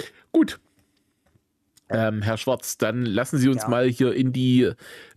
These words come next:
Speaker 1: äh, in die Vollen gehen und,
Speaker 2: Ja.
Speaker 1: äh, die
Speaker 2: In die
Speaker 1: Top fünf von hinten aufrollen. Daher frage ich Sie jetzt als erstes, wie sieht's denn bei Ihnen aus mit den Plätzen fünf und vier? Was haben Sie uns mitgebracht?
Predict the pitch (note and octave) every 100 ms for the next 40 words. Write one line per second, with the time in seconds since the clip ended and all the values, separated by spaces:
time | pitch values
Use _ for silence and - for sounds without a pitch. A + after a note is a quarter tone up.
0 | - G#2 G#2+ A#2 C3+ C#3+ - C#3 E3 G3
1 | E3 A#2+ C3 F3 B3 - _ - - _
2 | - A#2 B2+ C3 - - - A2+ A#2 A#2+
3 | A#2+ A#2+ - E4 E4+ F4 D4+ D#3 D#3+ -
4 | - D3+ - B2+ A#2+ D3 - A#2 - D3+
5 | - - F2 G#2 C#3+ F#3 _ _ _ _
6 | _ _ _ _ _ _ _ - - -
7 | - F#2+ G#2 A#2+ - B2 C3 A#2 A#2+ C#3
8 | B2+ A#2 - G#2+ A#2 B2 A2+ - - _
9 | - - A2+ G3 D4+ - A3 G3+ A3 G3+
10 | A3+ D#3+ F#3+ D#3 D3 D#3+ D3 C#3+ D#3 C3+
11 | D#3+ - C#3 - - G2+ - - - -
12 | C3+ - A#2 B2+ B2 A#2 - A2+ - -
13 | - - - -